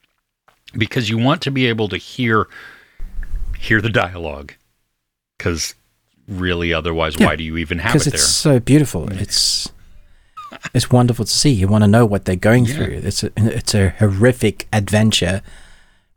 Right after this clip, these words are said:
Speaker 2: but so mesmerizing. Uh, you really feel like you're, like, transported to another planet of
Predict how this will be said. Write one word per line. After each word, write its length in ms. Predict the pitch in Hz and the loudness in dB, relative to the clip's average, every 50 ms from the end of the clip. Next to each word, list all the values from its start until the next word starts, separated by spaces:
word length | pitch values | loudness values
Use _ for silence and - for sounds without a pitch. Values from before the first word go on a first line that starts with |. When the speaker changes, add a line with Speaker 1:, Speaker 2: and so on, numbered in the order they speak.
| _ _ _ _ | _ _ _ _
Speaker 2:
but 200 | - 104 98 98 | 2 2 2 2
so 280 | - - - 123 113 110 | 2 2 2 4 4 4
mesmerizing. 880 | 107 110 110 117 117 - 131 120 104 82 - 65 - - - 107 107 - - - - - - | 6 4 4 4 4 4 4 2 2 2 -2 -6 -8 -10 -12 -10 -10 -8 -8 -8 -6 -4 -2
Uh, 140 | 110 110 - | -2 0 2
you 160 | 110 104 104 | 2 2 4
really 240 | 98 117 113 113 110 | 6 6 4 4 2
feel 320 | - - - 120 113 107 | 2 2 4 4 6 6
like 460 | 101 95 85 82 85 - - - - - | 4 2 -2 -4 -6 -10 -12 -16 -18 -10
you're, 380 | - 101 98 98 95 92 90 - - | -4 -2 0 0 0 0 -2 -4 -2
like, 300 | 98 95 90 90 - - - - - - - _ - - _ _ _ _ _ _ _ _ | -2 -2 -2 -2 -4 -10 -18 -18 -20 -20 -20 _ -20 -20 _ _ _ _ _ _ _ _
transported 720 | - - 113 104 101 95 - - - 98 98 - 92 85 - | -4 0 2 2 2 0 0 0 0 0 0 0 -2 -4 -2
to 120 | - 104 | -2 0
another 260 | 92 92 92 90 92 | 0 2 0 0 -2
planet 480 | - - - 101 101 98 90 87 - - | -4 -2 0 2 2 2 0 -2 -4 -6
of 260 | - - - 98 - | -4 -4 -4 -6 -6